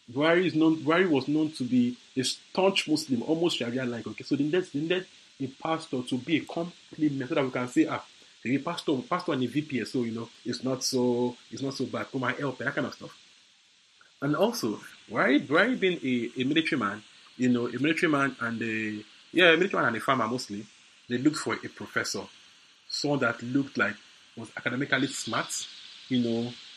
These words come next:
a lawyer, you know, a, a son.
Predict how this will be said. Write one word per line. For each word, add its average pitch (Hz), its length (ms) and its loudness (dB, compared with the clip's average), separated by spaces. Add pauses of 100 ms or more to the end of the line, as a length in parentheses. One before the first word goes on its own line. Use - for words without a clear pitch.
(100)
a 127 140 4
lawyer, 123 600 4 (100)
you 120 220 0
know, 120 200 2
a, 123 300 2
a 127 40 4
son. 156 560 4